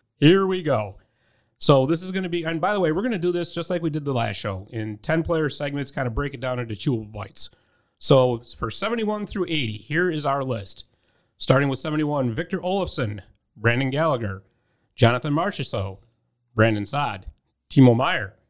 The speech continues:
Travis Konecny, Logan Couture,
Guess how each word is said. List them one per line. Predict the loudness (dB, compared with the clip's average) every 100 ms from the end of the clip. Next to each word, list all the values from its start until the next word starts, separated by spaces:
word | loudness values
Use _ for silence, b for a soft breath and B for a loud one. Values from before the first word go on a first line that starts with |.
| _ _ _ _ _
Travis | 2 2 2 -2
Konecny, | -6 -8 -10 -14 _ _ _ _ _ _
Logan | 6 6 6 2
Couture, | -2 -6 -4 -4 -6